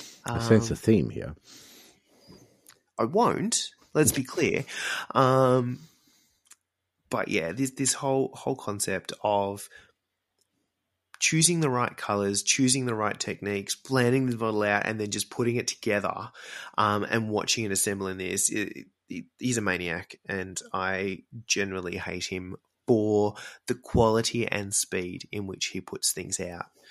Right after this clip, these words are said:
Speaker 2: 'Cause, and because I knew Steve, like, he was going, "Oh, the, the projects I'm working on at the moment don't really have pink in 'em." I said, "Yeah, but you're gonna be bored and have half an hour,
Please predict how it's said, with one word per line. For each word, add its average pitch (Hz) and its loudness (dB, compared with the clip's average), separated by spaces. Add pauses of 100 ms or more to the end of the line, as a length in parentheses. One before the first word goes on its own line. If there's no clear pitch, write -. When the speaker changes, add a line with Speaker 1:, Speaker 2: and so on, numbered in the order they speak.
(840)
Speaker 2:
'Cause, 135 0 (680)
and 135 -4
because 143 2
I 180 6
knew 104 2
Steve, 90 -2
like, 95 -2
he - -2
was 113 2
going, 113 -4
"Oh, 113 -2
the, 104 -2
the 120 -2
projects 131 2
I'm 131 -2
working 104 -4
on 98 -4
at 95 -8
the 98 -6
moment 104 -4
don't 110 -2
really 104 -2
have 98 -6
pink 120 -6
in 107 -8
'em." 98 -4
I 107 -2
said, 165 -2
"Yeah, 196 2
but 202 -2
you're 233 2
gonna 269 0
be 196 2
bored 110 2
and 104 -2
have 110 0
half 110 0
an 98 -2
hour, 95 -4